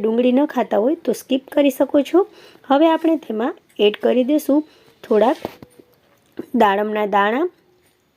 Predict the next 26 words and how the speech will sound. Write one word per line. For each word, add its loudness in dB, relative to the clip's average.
તેનાથી 2
આપણી -4
ભેળનો 0
ટેસ્ટ 0
છે 4
તે -2
ખૂબ 0
જ 2
સરસ 0
આવશે. -2
હવે 4
અહીંયા 2
મેં 2
લીલા 2
મરી 0
થોડાક 2
નાખ્યા 2
છે. 4
તમારી 4
પાસે 2
તે 2
ન 0
હોય 2
તો 2
તમે 2
સ્કીપ -10